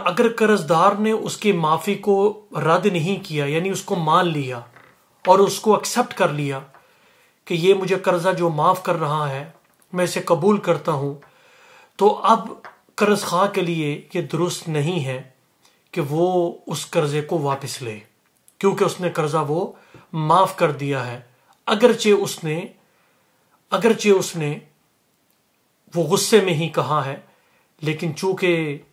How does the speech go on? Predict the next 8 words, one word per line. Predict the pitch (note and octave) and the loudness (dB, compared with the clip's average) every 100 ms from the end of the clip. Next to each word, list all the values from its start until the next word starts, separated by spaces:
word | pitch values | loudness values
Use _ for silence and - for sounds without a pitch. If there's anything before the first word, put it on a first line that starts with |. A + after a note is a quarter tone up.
| _ - | _ -10
उसने | D#3 - E3+ F3 | -10 -8 -4 -2
अपनी | E3 D#3 D#3+ | -2 -4 -4
मर्ज़ी | C#3 C#3 C#3 G3+ | -2 -4 -4 -6
से | - F#3+ F3+ F3+ - - | -2 -2 -2 -6 -12 -6
कर्जा | D#3 D#3+ D#3 | -4 -2 -2
माफ़ | D3+ D#3 - | 0 -2 -4
किया | D#3+ D3+ | -4 -4
है | C#3 - | -6 -14